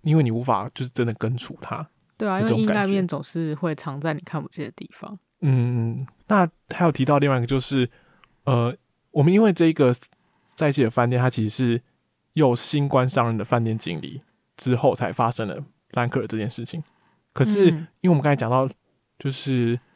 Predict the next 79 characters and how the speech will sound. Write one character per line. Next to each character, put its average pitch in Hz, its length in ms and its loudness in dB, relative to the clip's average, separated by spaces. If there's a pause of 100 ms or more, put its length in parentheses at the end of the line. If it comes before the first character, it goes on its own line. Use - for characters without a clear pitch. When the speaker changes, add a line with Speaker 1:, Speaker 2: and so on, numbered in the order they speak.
(220)
Speaker 1:
塞 151 180 0
西 135 140 2
尔 117 80 0 (120)
酒 - 240 -6
店 127 160 -2
其 120 140 -2
实 123 300 -2 (180)
本 117 160 -2
来 110 140 -6
就 160 120 2
是 131 320 -2 (240)
已 123 160 -4
经 131 160 0
是 131 140 -2
一 127 60 0
个 123 80 -2
恶 131 120 2
名 113 140 0
昭 98 160 0
彰 98 240 -4 (320)
的 - 120 -8
酒 - 220 -12
店 - 160 -10
了， 156 80 -14 (200)
像 139 120 0
我 120 40 2
们 117 100 -4
刚 123 100 -2
才 117 80 -6
前 120 120 -2
面 123 100 0
提 113 160 -4
到， 117 140 0
它 131 120 -2
可 123 140 -4
能 110 100 -6
发 123 140 0
生 131 160 0
很 113 140 -4
多 123 240 4 (340)
很 113 200 0
夸 123 280 4
张 131 300 2 (340)
的 113 160 0
一 120 40 0
些 120 360 0 (120)
犯 117 220 0
罪 113 200 0
事 113 240 -4
情， - 260 -8
Speaker 2:
还 180 160 -4
有 196 120 2
就 202 120 0
是 208 320 0
也 175 140 0
有 160 100 -2
最 185 140 0
有 170 80 2
名 147 160 -6
的 139 100 -8
那 165 120 -4
个， - 160 -8
Speaker 1:
这 - 220 -6
样。 175 100 -10 (580)
Speaker 2:
另 226 180 0
外 214 140 2
一 160 80 -2
部 156 180 -6
纪 170 140 -4
录 160 160 -2
片 175 160 -2
有 143 140 -6
提 147 180 -10
到 156 280 -4
那 160 140 -4
个 135 240 -8
夜 185 160 0
行 147 280 -6
者 - 260 -10